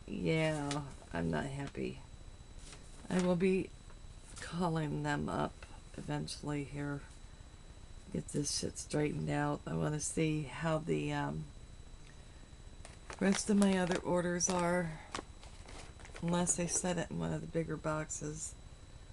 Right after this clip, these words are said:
That could be. But since they have it on my invoice, I'm sure they billed me.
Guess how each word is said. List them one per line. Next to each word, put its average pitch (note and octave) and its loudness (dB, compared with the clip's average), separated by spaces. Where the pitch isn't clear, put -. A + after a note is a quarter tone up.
That F3 2
could F3 0
be. D3+ 4
But F3+ 8
since F3 2
they F#3 4
have F3+ 4
it F#3 6
on F3 4
my D#3+ 2
invoice, D#3+ 2
I'm D3+ 0
sure D#3+ 0
they D#3 4
billed - 4
me. C3 -2